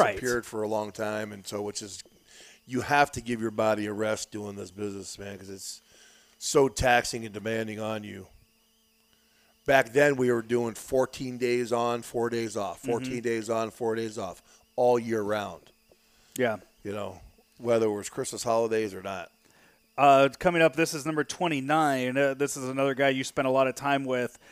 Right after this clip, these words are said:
Speaker 2: who, uh, God, he looks, I mean, just as, it looks like, he looks like Stone Cold running down to the ring almost in the
Speaker 1: <laughs>
Speaker 2: black trunks and the bald head, but about twice the size that Stone Cold ever was. It's
Speaker 1: Bro,
Speaker 2: Warlord.
Speaker 1: you see the Warlord running down? That's a three hundred forty pound guy.
Speaker 2: Yeah.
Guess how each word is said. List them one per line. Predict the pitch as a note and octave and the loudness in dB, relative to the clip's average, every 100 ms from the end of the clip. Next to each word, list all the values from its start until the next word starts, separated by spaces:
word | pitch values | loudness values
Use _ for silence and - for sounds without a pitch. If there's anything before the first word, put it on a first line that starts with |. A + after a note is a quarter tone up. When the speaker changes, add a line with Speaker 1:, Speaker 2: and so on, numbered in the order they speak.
| - - - | -20 -20 -14
Speaker 2:
who, | - C#3 C3 | -4 -2 2
uh, | B2+ B2 A#2+ B2 A#2+ G#2+ A2+ | 4 4 4 2 -4 -16 -12
God, | C3 A#2 | -10 -8
he | A#2+ | -8
looks, | B2 A2+ - | -8 -10 -10
I | |
mean, | A2+ A2 | -10 -10
just | A#2+ - | -10 -10
as, | G#2 - - | -14 -14 -4
it | C#3+ | 0
looks | D#3 - - | 4 4 4
like, | E3+ | 2
he | A3 | 2
looks | E4+ G#3 | 0 0
like | - | 0
Stone | - F#3 D3+ | 2 2 6
Cold | C4 G#3+ | 6 6
running | D3 D3 | 2 2
down | C#3 C#3+ | 4 2
to | C3 | 2
the | B2 | -2
ring | D3+ G3+ C3 | 2 4 2
almost | A#2+ C#3 C#3 C#3 C3+ E3+ | -2 2 6 8 8 6
in | |
the | D3+ | 4
Speaker 1:
<laughs> | |
Speaker 2:
black | C#3+ F3 F3 | 8 8 8
trunks | - D#3+ D#3+ G#3 | 6 4 4 2
and | D#3+ | -4
the | D3 | 2
bald | D#3 D3 B2+ | 6 6 6
head, | A#3+ G3+ C3+ - - - - | 6 6 4 -2 -20 -20 -2
but | C3+ | 2
about | D3 C#3+ | 4 4
twice | - G#3 F#3+ | 4 4 4
the | - | 2
size | C#3+ - A3 E3 B2+ - | -2 4 6 6 6 0
that | C#3+ A#2 | -2 -2
Stone | - D3 C#3 | 0 0 0
Cold | C#3+ | 0
ever | C3+ B2+ | 0 2
was. | D3+ G#3 B2+ | 2 2 2
It's | A#2 | 6
Speaker 1:
Bro, | G3 G3+ D3 | 12 12 12
Speaker 2:
Warlord. | A#2 G#2 | 8 0
Speaker 1:
you | E3+ | -2
see | A#3 | 4
the | F#3+ | 8
Warlord | G3 G#3+ G#3+ | 10 12 10
running | F#3+ G3+ G3+ | 8 6 6
down? | G3+ G#3 F#3 | 4 4 2
That's | C3 G3+ | 2 2
a | F#3+ | 0
three | - F3+ | 0 0
hundred | F3+ F3+ F#3 C#3 | 4 6 4 2
forty | - E3+ F3 | 0 0 0
pound | E3 E3+ D#3+ C3 | 0 2 2 2
guy. | D3+ D#3 - - | 4 2 -2 -10
Speaker 2:
Yeah. | - A#3+ C#4+ | 0 2 2